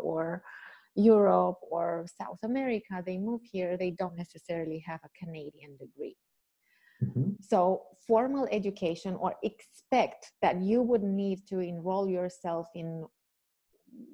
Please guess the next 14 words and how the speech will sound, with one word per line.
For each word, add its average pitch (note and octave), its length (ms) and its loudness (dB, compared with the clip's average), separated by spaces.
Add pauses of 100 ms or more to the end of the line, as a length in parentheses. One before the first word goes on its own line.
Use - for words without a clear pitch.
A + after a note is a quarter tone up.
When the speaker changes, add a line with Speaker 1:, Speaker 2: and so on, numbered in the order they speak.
(240)
Speaker 1:
one G3+ 380 -2
sort G3 280 -2
of E3+ 60 -10 (120)
formal F3 320 -2
education E3 560 -6
or D3+ 140 -8
another. D3+ 340 -6
And F3+ 220 -2
it G#3 160 -6
can G#3 200 -4
be, F3+ 400 -2
I E3 120 -4
don't E3 140 -4
know, D#3 360 -8